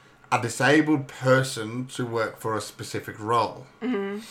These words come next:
Speaker 1: It wa-, I forget what the show was, but it was, they needed this person in a wheelchair who had this mental disorder. And he tried so hard to actually get someone with it.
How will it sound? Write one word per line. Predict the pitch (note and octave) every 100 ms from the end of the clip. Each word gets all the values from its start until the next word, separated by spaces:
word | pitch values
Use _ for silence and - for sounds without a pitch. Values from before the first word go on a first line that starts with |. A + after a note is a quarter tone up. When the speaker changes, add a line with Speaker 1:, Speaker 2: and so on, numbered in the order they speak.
| - -
Speaker 1:
It | B2+
wa-, | A#2 A2+ A2+
I | A2
forget | C3+ C3 E3+
what | E3+
the | D#3
show | D3+ B2+
was, | A2+ G2 G2+ G2+
but | G2+ G2+
it | F#2
was, | G#2 G#2
they | G2+ G#2+
needed | B2 C#3+ C#3+
this | C3+
person | C#3 C3+ D3
in | B2+
a |
wheelchair | A2+ G#2+ G#2 A2 G#2 G#2 - - _
who | A2
had | G2+ G2
this | -
mental | G#2 G2
disorder. | F#2+ G2 F#2 F2+
And | A2
he | B2
tried | - D#3 C#3+
so | - A#3 A#3
hard | F#3+ E3+ D3
to | D3
actually | C#3+ B2
get | A#2+ D#3+ -
someone | - B2+ A#2+
with | B2
it. | G2+